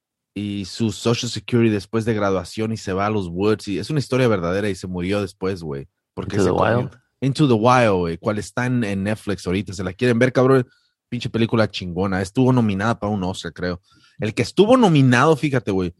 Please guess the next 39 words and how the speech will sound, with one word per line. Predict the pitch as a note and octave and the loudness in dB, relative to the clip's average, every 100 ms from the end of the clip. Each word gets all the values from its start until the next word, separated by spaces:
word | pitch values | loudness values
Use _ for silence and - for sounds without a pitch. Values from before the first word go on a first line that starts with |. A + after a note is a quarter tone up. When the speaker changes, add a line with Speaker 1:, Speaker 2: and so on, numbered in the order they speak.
| _ - | _ 0
Speaker 1:
para | A#2+ B2 | 4 4
un | F#3 F#3+ | 4 4
Oscar, | D3+ - E3 E3 | 2 0 -6 -6
cabrón, | D#3+ D#3 E3+ G#3 _ _ _ _ _ _ _ - | -4 -4 -6 -10 _ _ _ _ _ _ _ -2
y | C#3 | 2
nomás | C3+ D3+ D#3+ | 4 4 2
tuvo | G3+ G3+ E3+ | 0 0 0
como | D3 C#3 | -2 -2
unas | E3+ F#3 - | -2 -4 -6
cuantas | - D3+ F3+ D3+ - | -6 -4 -4 -6 -6
pinches | E3 E3 C#3+ | -6 -4 -4
escenas, | A#2 - A#2 D3+ - | -4 -2 0 -2 -4
cabrón. | C#3 D#3 E3 _ _ _ _ | -6 -6 -10 _ _ _ _
Es | - D3 F#3 | 0 0 2
un | F#3+ | 0
señor | - D3 B2+ C#3+ D#3 | 2 4 6 4 2
que | D3 | -2
se | - B2 | -6 -6
encontró | - A2+ C3 | -4 -2 -2
ese | C3+ C#3 | 0 2
morro | B2 B2+ C#3 - | 4 4 2 -2
cuando | A2+ A2 G#2+ | -4 -2 -2
andaba | A2 B2 - | -2 -2 -2
pidiendo | A#2+ A#2+ B2 | -2 -2 -2
raite, | F2+ G#2 A#2+ - F#2+ _ _ _ _ | -4 -4 -6 -8 -12 _ _ _ _
que | A2+ | -2
le | G#2+ G#2 | 0 2
dio | A#2+ | 2
ra-, | A2 A2 | 2 0
era | A2+ | 2
un | B2+ B2+ | 0 0
viejito. | A2+ - B2 G2+ F#2 _ _ _ _ _ _ _ _ _ _ - - | -2 -2 -14 -14 -20 _ _ _ _ _ _ _ _ _ _ -20 -4
¿Cuál? | B2 A2+ - | 0 0 0
Es | C#3 D3 | -2 0
el | C#3+ | -4
que | - A#2+ | 0 0
la | A2 | 0
hizo | A#2+ B2 C#3+ B2+ | -2 -2 0 0
de, | A2 G#2+ G2+ F#2 D#2+ | 0 -2 -2 -4 -8